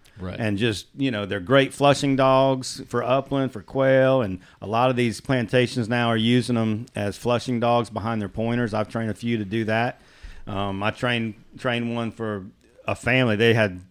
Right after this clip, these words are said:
Speaker 2: thousands and thousands of private, uh, quail habitat in South Georgia, and they hunted off a horse and buggy. And so they had great pointers, but they wanted,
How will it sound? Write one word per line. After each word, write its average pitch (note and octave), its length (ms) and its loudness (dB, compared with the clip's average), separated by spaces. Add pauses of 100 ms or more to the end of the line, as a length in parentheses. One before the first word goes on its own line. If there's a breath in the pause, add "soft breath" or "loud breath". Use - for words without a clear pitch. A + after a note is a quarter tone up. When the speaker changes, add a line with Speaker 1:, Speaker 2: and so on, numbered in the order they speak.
(220)
Speaker 2:
thousands C3+ 500 2
and G2+ 60 -6
thousands A2 460 0
of F2 100 -6
private, G#2 480 -2 (100)
uh, F#2 380 -8 (160)
quail B2 300 0
habitat G2 500 -6
in - 60 -18
South G2+ 280 -4
Georgia, G#2+ 400 -2 (360 soft breath)
and G#2 140 -2
they B2 100 6
hunted A#2 280 2
off G#2 160 0
a G2 40 -6
horse G2+ 280 0
and F#2+ 100 -4
buggy. B2 340 2 (480 soft breath)
And G2+ 120 -8
so G#2 380 0 (120)
they A#2 180 0
had A2 320 0
great A#2+ 260 2
pointers, D3 420 0
but G2 140 -6
they A2 140 2
wanted, A#2 500 0